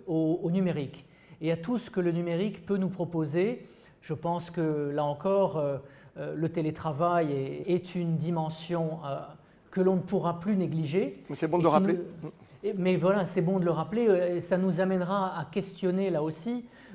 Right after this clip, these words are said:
Speaker 1: nos méthodes de travail. Est-ce que on a besoin à,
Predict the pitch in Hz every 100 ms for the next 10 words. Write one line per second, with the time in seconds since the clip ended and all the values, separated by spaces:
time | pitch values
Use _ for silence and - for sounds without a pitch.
0 | 160 160 170 170 165 175 156 160 175 214
1 | 220 170 160 - 190 202 202 151 - -
2 | - 175 175 175 170 160 175 139 170 196
3 | 220 208 151 151 147 139